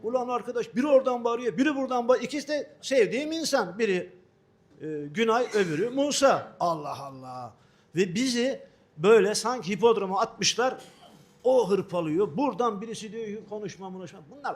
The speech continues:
ayıp şeyler. Bak şu anda gecenin bu vakti ne kadar medenice konuşuyoruz. Peki soruyorum, kongrede bunlar konuşulmuş olsaydı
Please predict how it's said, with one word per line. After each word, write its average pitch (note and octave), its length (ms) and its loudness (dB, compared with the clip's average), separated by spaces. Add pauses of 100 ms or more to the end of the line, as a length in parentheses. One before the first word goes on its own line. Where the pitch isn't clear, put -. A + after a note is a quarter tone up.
ayıp G3 220 -4
şeyler. A2 440 -4
Bak C#3+ 160 -4
şu A#3+ 160 -4
anda E3+ 260 -2
gecenin E3+ 440 -2
bu G3 100 2
vakti F3+ 380 0 (320)
ne G3 120 -4
kadar D#3+ 260 -2
medenice E3 520 0
konuşuyoruz. C#3+ 640 -8 (340)
Peki B3 240 -6
soruyorum, F#3+ 560 0
kongrede G3+ 560 -2
bunlar F3 360 -2
konuşulmuş E3+ 560 -4
olsaydı E3 720 2